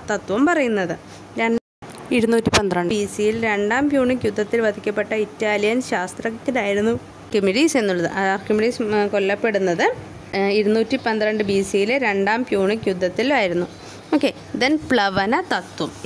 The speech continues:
എന്താണ് പ്ലവന തത്വം? പ്ലവന തത്വം എന്ന് പറയുന്നത് ഒരു വസ്തു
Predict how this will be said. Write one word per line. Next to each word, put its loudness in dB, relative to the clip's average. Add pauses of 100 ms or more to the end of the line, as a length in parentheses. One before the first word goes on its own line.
എന്താണ് 4
പ്ലവന 4
തത്വം? 2 (380)
പ്ലവന 4 (140)
തത്വം 2
എന്ന് 4
പറയുന്നത് 6 (180)
ഒരു 6
വസ്തു 2